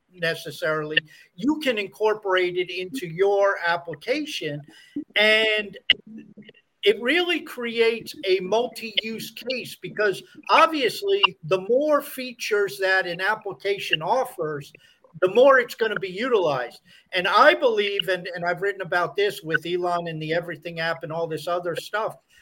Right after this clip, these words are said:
I don't know if the future of our, our, we'll say phones, and let, you know, who knows what device it'll be, is gonna be having fifteen thousand apps on there. I think the future is gonna be, we have one, maybe two main apps, and then a few maybe niche things for our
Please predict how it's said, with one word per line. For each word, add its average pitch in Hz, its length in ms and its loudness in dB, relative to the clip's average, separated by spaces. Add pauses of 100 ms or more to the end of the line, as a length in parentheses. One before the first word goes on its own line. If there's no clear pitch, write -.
(200)
I 302 160 8
don't 392 240 0
know 262 220 6
if 214 120 4
the 190 120 4
future 220 640 -2
of 175 160 2
our, 170 420 2
our, 160 580 0 (320)
we'll 165 140 0
say 175 240 2
phones, 147 540 -4
and 143 140 -8
let, 151 260 -4
you 151 140 -6
know, 127 240 -6
who 170 80 -12
knows 151 260 -4
what 147 160 -4
device 175 400 -2
it'll 139 160 -4
be, 147 260 -6 (220)
is 190 140 -6
gonna 226 200 2
be 226 160 -4
having 190 440 2
fifteen 220 500 -2
thousand 185 400 2
apps 170 340 -2
on 117 220 -10
there. 107 80 -20 (380)
I 220 160 8
think 277 260 -2
the 180 80 4
future 202 400 -2
is - 80 -4
gonna 180 220 0
be, 175 360 -4
we 175 140 -2
have 170 300 4
one, 214 340 2
maybe 196 260 -2
two 220 280 -8
main 202 260 -2
apps, 185 380 0
and 147 100 -12
then 180 160 0
a 165 60 -8
few 185 240 -4
maybe 165 300 -2
niche 175 280 -6
things 170 240 -8
for 160 120 2
our 147 100 2